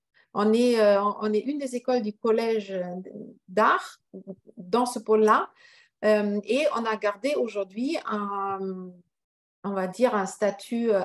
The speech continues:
associé à la, l'université Côte d'Azur. Donc, ça veut dire nos étudiants, ils vont pouvoir bénéficier, euh, de, de beaucoup de, de supports établis par l'université.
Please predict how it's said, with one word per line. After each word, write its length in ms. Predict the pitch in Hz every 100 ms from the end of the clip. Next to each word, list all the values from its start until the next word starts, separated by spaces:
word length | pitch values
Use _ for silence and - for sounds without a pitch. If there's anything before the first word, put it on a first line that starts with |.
| -
associé 800 | 294 - 247 - 220 247 311 -
à 160 | 220 226
la, 220 | 220 214
l'université 480 | 220 220 214 - 208
Côte 140 | 196
d'Azur. 360 | 190 190 269 233
Donc, 160 | 220
ça 160 | - 277
veut 120 | 277
dire 260 | 254 262 233
nos 100 | 226
étudiants, 400 | 220 - 220 214
ils 180 | 202 -
vont 200 | 196 196
pouvoir 340 | - 190 196 185
bénéficier, 760 | 262 240 - 214 - 226 220
euh, 100 | 180 175 _ _ _ _
de, 720 | 196 185 226 220 208 202 190 185 190
de 160 | 202
beaucoup 540 | 208 247 294 - 311 285
de, 420 | 233 233 214 208 202 202 196 185 _ -
de 80 |
supports 600 | 208 - 277 277 269 269 -
établis 460 | 226 226 226 208 220
par 240 | 208 214
l'université. 800 | 208 196 185 - - 247 311